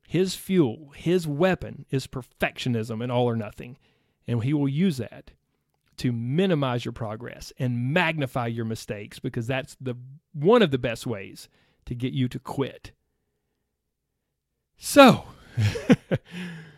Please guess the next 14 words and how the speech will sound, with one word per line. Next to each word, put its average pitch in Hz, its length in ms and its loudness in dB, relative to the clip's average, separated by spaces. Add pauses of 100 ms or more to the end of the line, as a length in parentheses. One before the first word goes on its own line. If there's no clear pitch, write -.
(1200)
in 175 120 6
a 214 60 6
nutshell, 180 520 4 (1040)
here's 156 200 4
what 165 160 4
perfectionism 123 680 0
does. 107 340 -12
Number 151 280 2
one, 160 200 2
it - 120 -6
keeps - 280 -6
you 135 80 2
from 117 160 -4
starting. 120 520 -8